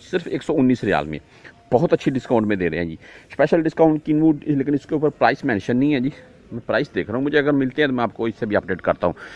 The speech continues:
अच्छा, आपको electrons variety के मतलब तो बताऊँगा ही, लेकिन उसके अलावा भाई, एक सौ उनचास से एक सौ पचास, पाँच रियाल की लगी हुई है, ये पास उनहत्तर रियाल की लगी हुई है, बहुत महंगी है, ये discount नहीं है। अच्छा,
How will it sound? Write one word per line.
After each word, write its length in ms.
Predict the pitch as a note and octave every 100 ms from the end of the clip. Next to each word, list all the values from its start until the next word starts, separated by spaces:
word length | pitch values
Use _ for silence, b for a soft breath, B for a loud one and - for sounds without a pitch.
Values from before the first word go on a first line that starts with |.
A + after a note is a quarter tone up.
| B
अच्छा, 160 | - -
आपको 320 | - G#2+ -
electrons 500 | D#3+ C#3 - D#3+ E3 C#3+
variety 340 | B2 A#2+ D#3+
के 120 | F3
मतलब 480 | D#3 C#3 A#2+ B2 B2+
तो 120 | C#3
बताऊँगा 680 | B2 A2 G#2+ G#2 G#2 F#2+ F2+ E2+
ही, 360 | E2+ F3+ C3 - B B B A2+
लेकिन 600 | B2+ D3+ E3 - A#2 E2+ B B B B B -
उसके 240 | D#3+ - F3+
अलावा 320 | - C#3 C3+
भाई, 220 | A#2+ F#2+ F#2
एक 160 | A2+
सौ 120 | - C#3+
उनचास 320 | C3 A#2+ B2
से 80 | C3+
एक 80 |
सौ 100 | -
पचास, 440 | A#2 G#2+ G#2 - - _
पाँच 180 | G#2 G#2
रियाल 140 | G#2+
की 100 | F#2
लगी 180 | F#2 E2
हुई 140 | E2+ D#2+
है, 100 | D#2 B B B -
ये 60 | A#2
पास 300 | A#2+ B2+ -
उनहत्तर 400 | C3 A#2 - B2+
रियाल 160 | A2+
की 100 | F#2+
लगी 160 | F2+ E2+
हुई 100 | F#2+
है, 60 | E2+
बहुत 220 | A2+ B2
महंगी 280 | A2+ G2 E2
है, 120 | D#2+ - -
ये 100 | G#2
discount 380 | F#2 - G#2+
नहीं 120 | G#2 F2+
है। 100 | D#2 B B B B
अच्छा, 240 | - -